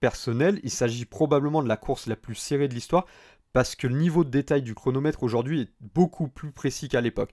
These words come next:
On parle là de seulement cinq millièmes de seconde. C'est ce qu'il a fallu pour que Lyles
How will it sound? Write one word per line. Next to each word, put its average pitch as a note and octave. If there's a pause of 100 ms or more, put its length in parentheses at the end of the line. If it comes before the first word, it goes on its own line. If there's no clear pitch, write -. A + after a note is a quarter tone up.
(120)
On G#2+
parle B2
là D#3
de G#2+
seulement B2
cinq -
millièmes A2+
de A2
seconde. G#2 (320)
C'est -
ce -
qu'il B2+
a C#3
fallu C3+
pour -
que G#2
Lyles C3